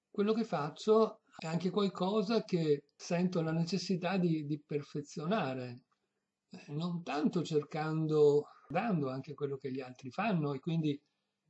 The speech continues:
prendendo possibilmente quello che di buono vedo fare agli altri e cercando poi, per quanto possibile, con la consapevolezza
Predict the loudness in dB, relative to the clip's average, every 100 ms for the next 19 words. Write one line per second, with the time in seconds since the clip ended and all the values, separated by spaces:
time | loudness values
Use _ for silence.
0 | _ _ _ -4 -4 -2 -2 0 4 4
1 | 2 -6 -12 -12 -6 -4 -2 2 4 4
2 | 2 -2 -2 -2 -6 _ _ _ _ _
3 | _ _ _ _ -8 -2 -2 0 -2 -2
4 | -2 0 0 -2 -4 -6 -10 -8 -10 -14
5 | _ _ -12 -4 -2 -4 -6 -12 -10 -6
6 | -6 -8 -16 _ _ _ _ _ _ _
7 | _ _ -12 -4 -4 -2 -2 0 2 0
8 | -2 -2 -2 -4 -6 -2 0 0 2 0
9 | 0 _ _ _ _ _ -20 _ _ _
10 | _ -12 -10 -4 0 2 2 0 0 -2
11 | -2 -8 -6 -4 -2 -2 -4 -4 -4 -2
12 | 0 -2 -4 -6 -6 -8